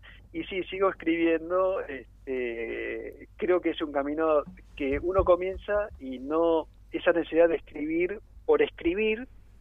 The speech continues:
eh, por el solo hecho de escribir, eh, no se termina. Lo otro,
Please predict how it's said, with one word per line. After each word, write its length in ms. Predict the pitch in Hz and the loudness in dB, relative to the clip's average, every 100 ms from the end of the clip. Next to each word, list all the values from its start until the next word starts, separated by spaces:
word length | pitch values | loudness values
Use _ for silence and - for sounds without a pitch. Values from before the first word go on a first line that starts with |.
| - | -4
eh, 120 | 131 | -4
por 200 | 143 135 | 0 0
el 80 | 131 | 2
solo 320 | 196 190 185 | 2 6 6
hecho 320 | 190 - 170 | 4 0 -4
de 80 | 160 | -4
escribir, 420 | 147 143 160 180 - | -4 -4 -4 -4 -8
eh, 100 | 120 | -10
no 160 | 139 156 | -6 -2
se 120 | 165 | -2
termina. 540 | - 147 165 139 117 - - - - - | -2 -4 0 -2 -2 -8 -8 -6 -6 -6
Lo 180 | 160 190 | 4 6
otro, 520 | 269 - 320 302 - | 6 4 6 6 4